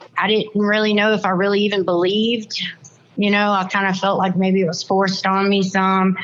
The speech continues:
and I just didn't want anything to do with it. So, um, at the age of thirteen, I started being very rebellious. Uh, I was a good student at, in school. Like, I made good grades.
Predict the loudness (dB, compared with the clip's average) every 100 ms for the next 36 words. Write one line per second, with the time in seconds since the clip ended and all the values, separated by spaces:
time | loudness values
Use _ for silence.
0 | -8 -10 -6 -2 0 0 0 2 2 2
1 | 2 2 2 2 2 2 2 0 -2 -6
2 | -14 -20 -16 -10 -2 0 2 0 0 0
3 | 2 2 2 -2 -10 _ _ _ _ _
4 | -20 _ -4 -2 0 0 0 0 0 0
5 | 0 0 0 2 0 -2 -2 0 2 2
6 | 2 2 2 2 2 0 0 -2 -6 -4
7 | -4 0 0 0 -2 -6 -10 -18 -20 -20
8 | -20 -20 _ _ -4 0 2 2 0 2
9 | 0 2 2 0 -8 -2 0 2 2 0
10 | -2 -2 -2 -4 -14 -4 -2 -2 0 0
11 | 2 2 2 0 0 0 0 0 2 2
12 | 0 0 0 2 0 -2 -6 -14